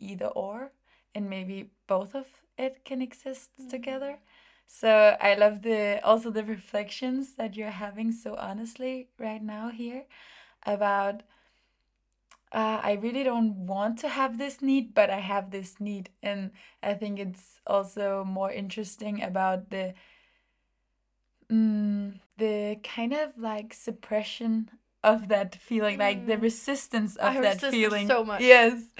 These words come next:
Speaker 2: I hate it. <laughs>
Speaker 1: Yeah, and, and that's okay. Like, I mean,
Speaker 2: Mm.
Speaker 1: I guess a lot of people feel that way. Otherwise, we wouldn't be, fall in love, be with a romantic partner if we
Speaker 2: Mm.
Speaker 1: didn't long in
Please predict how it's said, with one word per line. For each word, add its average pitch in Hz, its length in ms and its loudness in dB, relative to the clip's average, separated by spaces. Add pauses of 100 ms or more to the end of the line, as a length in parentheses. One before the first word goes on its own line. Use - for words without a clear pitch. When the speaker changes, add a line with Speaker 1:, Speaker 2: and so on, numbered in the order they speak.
(120)
Speaker 2:
I 240 120 2
hate 233 300 -2
it. 196 260 -6
<laughs> 320 100 4
Speaker 1:
Yeah, 220 500 -4
and, 214 260 -4
and 208 180 -4
that's 226 240 -6
okay. 240 400 -4
Like, 196 380 -12
I 196 140 -10
mean, 196 360 -10
Speaker 2:
Mm. - 60 -10
Speaker 1:
I 202 80 -2
guess 208 340 -4
a 226 40 -8
lot 202 220 -4
of - 200 -18
people 185 480 -10
feel 190 320 -10
that 185 220 -8
way. 185 240 -6
Otherwise, 190 640 -4
we 196 120 -8
wouldn't 190 520 -6 (640)
be, 214 540 -4 (640)
fall 202 320 0
in 254 160 4
love, 185 440 0 (200)
be 226 280 2
with 208 200 -2
a 202 240 8
romantic 196 520 -6
partner 208 460 0
if 196 160 -8
we 202 140 -4
Speaker 2:
Mm. 226 180 -10
Speaker 1:
didn't 220 400 0
long 196 320 -2
in 196 260 -12